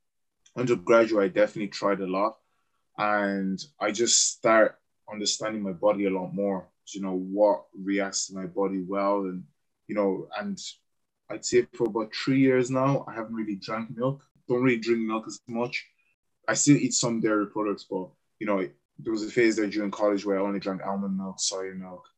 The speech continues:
um, and it just reacted so much more to my body. And when I asked the nutritionist why, he was just like, a lot of, you know, especially people that were born in Africa, like,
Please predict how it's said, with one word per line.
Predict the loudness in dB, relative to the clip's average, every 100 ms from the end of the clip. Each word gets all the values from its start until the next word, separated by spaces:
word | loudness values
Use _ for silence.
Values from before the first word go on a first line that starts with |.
| -14
um, | -10 -6 -8 -8
and | -10
it |
just | -8 -8 -2
reacted | -2 -2 -4
so | -4 -4
much | -8 -8
more | -6 -6 -8 _ _ _ _ _ -12
to | -6 -4
my | -2 -2 -2 -4 -6 -4
body. | 0 0 0
And | -2
when | -2
I |
asked | -2 -2
the | -6
nutritionist | -14 -10 -8 -8 -10 -10
why, | -10 -4 2 2
he | 0 -6
was | -8
just | -8 -10
like, | -10 -12 _ _ _ 0
a |
lot | 2 4
of, | 2 -2 _ _
you | -8
know, | -6 -6 -10 _ _
especially | -4 0 0 -2
people | -6 -12 -8 -4
that | -2
were | -4 _
born | -4 -2
in | -4
Africa, | -6 -10 -16 -16 -16 -10
like, | -4 -4